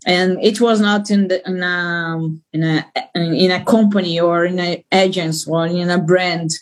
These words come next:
that it was another brand. It's,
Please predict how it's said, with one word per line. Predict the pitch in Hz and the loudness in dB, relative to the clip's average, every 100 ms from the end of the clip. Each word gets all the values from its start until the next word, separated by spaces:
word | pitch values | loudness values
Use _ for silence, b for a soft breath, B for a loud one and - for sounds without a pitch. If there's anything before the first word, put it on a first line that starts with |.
| b b b _ - | b b b _ -2
that | 170 165 160 - - _ 180 | 0 0 -2 -4 -12 _ -4
it | 170 185 | -2 0
was | 175 170 165 165 165 - - - - - | 2 2 2 0 -2 -6 -6 -8 -10 -6
another | 175 175 170 160 | 0 2 2 2
brand. | 156 160 160 143 143 139 | 2 0 0 -2 -6 -2
It's, | 165 165 - | -2 0 -4